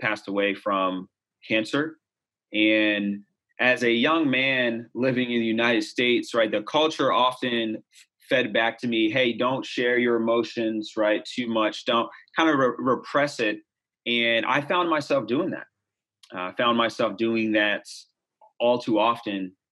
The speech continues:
And it was extraordinarily unhealthy. And from that experience of after they both passed away and, and being an orphan, uh, I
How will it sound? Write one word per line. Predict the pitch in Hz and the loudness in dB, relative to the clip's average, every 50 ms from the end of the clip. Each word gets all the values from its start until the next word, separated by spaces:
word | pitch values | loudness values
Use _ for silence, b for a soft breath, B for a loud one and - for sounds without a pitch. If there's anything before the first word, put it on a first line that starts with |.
| _ _ _ _ _ - | _ _ _ _ _ -6
And | 113 113 113 117 | -4 -2 0 2
it | 120 | 2
was | 120 120 113 107 107 - - - | 2 2 2 0 -2 -4 -8 -8
extraordinarily | 101 95 - - - 131 123 123 120 120 117 113 113 113 107 104 98 90 | -8 -8 -8 -8 -4 -2 0 0 0 0 2 2 2 2 2 0 0 -2
unhealthy. | - 101 101 92 - 117 117 117 - - - - _ _ _ _ _ _ _ _ _ _ _ _ _ _ - | -2 -4 -4 -4 -2 -2 -4 -4 -6 -16 -20 -20 _ _ _ _ _ _ _ _ _ _ _ _ _ _ -4
And | 107 110 110 110 110 107 104 104 101 98 - - _ _ _ _ _ _ _ _ _ _ _ _ _ _ | -2 0 2 2 2 2 0 0 -2 -4 -6 -10 _ _ _ _ _ _ _ _ _ _ _ _ _ _
from | - 180 202 202 190 | 0 2 2 2 2
that | 165 147 139 131 | 2 2 2 2
experience | 123 113 - - - - 139 139 147 147 143 135 123 123 | 0 -2 -4 -10 -6 -2 0 2 2 2 2 0 0 -2
of | 113 107 104 - _ _ _ _ _ _ _ _ _ - | -4 -4 -4 -8 _ _ _ _ _ _ _ _ _ -2
after | 147 147 156 160 156 160 143 127 | 0 2 2 2 2 0 0 0
they | 123 127 117 | 0 -2 0
both | 107 131 127 127 120 - | 0 2 0 0 0 -4
passed | - 139 131 123 - - | -4 -4 -4 -4 -4 -6
away | 113 107 117 117 123 120 117 | -4 0 2 2 2 2 2
and, | 110 107 | 2 0
and | 107 104 104 101 | -2 -2 -2 0
being | 117 117 113 110 | 0 0 0 0
an | 104 | 0
orphan, | 104 104 113 117 120 120 - - 120 117 117 113 113 110 110 107 - _ _ _ _ - 98 | 0 2 2 2 0 -2 -4 -4 -2 -2 0 0 -2 -2 -6 -8 -10 _ _ _ _ -14 -10
uh, | 98 98 98 98 95 92 - - - | -8 -6 -6 -6 -8 -8 -10 -6 -4
I | 113 113 113 117 117 117 117 117 117 113 113 110 | -2 0 2 2 4 4 4 4 4 2 0 -2